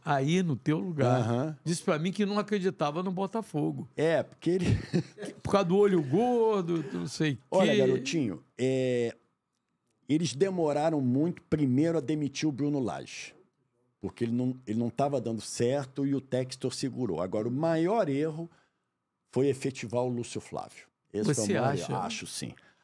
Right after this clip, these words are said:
Speaker 2: Acho
Speaker 1: Mas não foi pedido dos jogadores?
Speaker 2: Sim, mas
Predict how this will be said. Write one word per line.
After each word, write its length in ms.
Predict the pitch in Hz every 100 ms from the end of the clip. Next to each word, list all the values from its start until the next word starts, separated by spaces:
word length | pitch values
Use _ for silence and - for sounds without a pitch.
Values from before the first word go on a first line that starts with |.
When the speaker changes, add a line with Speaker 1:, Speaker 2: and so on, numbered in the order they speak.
| _
Speaker 2:
Acho 380 | - 95 110 123
Speaker 1:
Mas 100 | 202
não 80 | 214
foi 220 | 139 214
pedido 460 | 208 175 127 156 185 143
dos 160 | 135 120
jogadores? 540 | 135 113 117 160 127
Speaker 2:
Sim, 60 | 120
mas 560 | 101 92 - - -